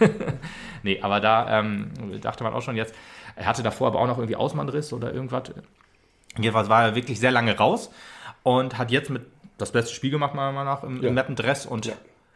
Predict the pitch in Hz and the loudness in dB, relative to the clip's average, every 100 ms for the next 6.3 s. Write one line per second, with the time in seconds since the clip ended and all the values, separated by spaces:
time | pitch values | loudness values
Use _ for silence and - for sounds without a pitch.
0 | _ - 143 175 156 147 143 139 151 131 | _ 0 0 2 2 2 2 2 2 0
1 | 117 139 165 170 165 139 139 139 131 - | 2 6 6 4 -2 -4 -4 -2 -4 0
2 | 110 127 135 123 120 101 - - 92 101 | 0 0 0 -4 -4 -4 -6 -10 -8 -6
3 | 131 127 143 123 120 - 107 123 123 196 | 0 2 2 0 -2 -2 0 0 0 0
4 | 196 185 185 196 202 120 120 120 120 120 | 0 0 0 -2 -4 -6 -6 -4 -4 -4
5 | 117 120 113 113 - 113 110 113 117 - | -6 -4 -4 -6 -8 -2 2 2 0 -10
6 | - 135 185 | -4 0 0